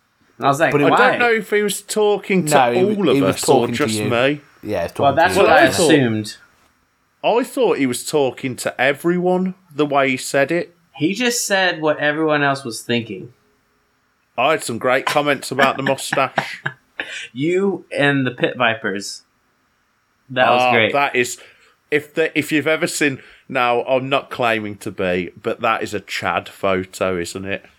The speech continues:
Speaker 3: You
Speaker 1: Could
Speaker 3: know what
Speaker 1: you
Speaker 3: a Chad is.
Speaker 1: Yeah, could you, could we get that printed, like, your face printed on some discs for the prize packs next year?
Speaker 3: I don't see why not. We could give it a go, couldn't we?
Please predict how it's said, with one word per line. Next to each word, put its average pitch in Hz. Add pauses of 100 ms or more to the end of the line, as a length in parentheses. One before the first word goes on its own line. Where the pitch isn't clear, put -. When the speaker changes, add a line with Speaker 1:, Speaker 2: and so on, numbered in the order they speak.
(160)
Speaker 3:
You 113
Speaker 1:
Could 170
Speaker 3:
know 113
what 101
Speaker 1:
you 104
Speaker 3:
a -
Chad 101
is. 90 (420)
Speaker 1:
Yeah, 135 (180)
could 131
you, 165 (540)
could 131
we 147
get 139
that 120 (340)
printed, 117
like, 104
your 113
face 110
printed 110
on 104
some 98
discs 107
for 101
the 101
prize 104
packs -
next 98
year? 87 (1400)
Speaker 3:
I 123
don't 131
see 151
why 151
not. 156
We 151
could 117
give 127
it 139
a 143
go, 143
couldn't 160
we? 127